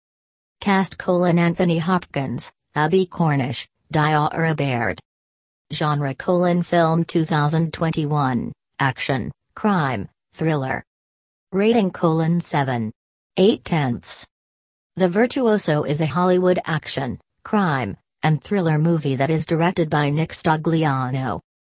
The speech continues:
The actors in the movie is Lewis Tan, Jessica McNamee, Josh Lawson. The movie story revolves around a character, the Virtuoso, who is a killer. He kills people for money. He is perfect in his work and takes all the cases through the mentor.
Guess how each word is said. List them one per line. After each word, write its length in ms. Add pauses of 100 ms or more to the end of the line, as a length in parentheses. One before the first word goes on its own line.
(120)
The 200
actors 480
in 160
the 80
movie 480
is 160
Lewis 360
Tan, 460 (220)
Jessica 460
McNamee, 600 (180)
Josh 400
Lawson. 560 (440)
The 100
movie 360
story 500
revolves 640
around 360
a 60
character, 560
the 140
Virtuoso, 680
who 220
is 160
a 40
killer. 460 (140)
He 200
kills 400
people 380
for 180
money. 400 (440)
He 140
is 140
perfect 440
in 120
his 220
work 300
and 200
takes 360
all 180
the 120
cases 520
through 220
the 100
mentor. 640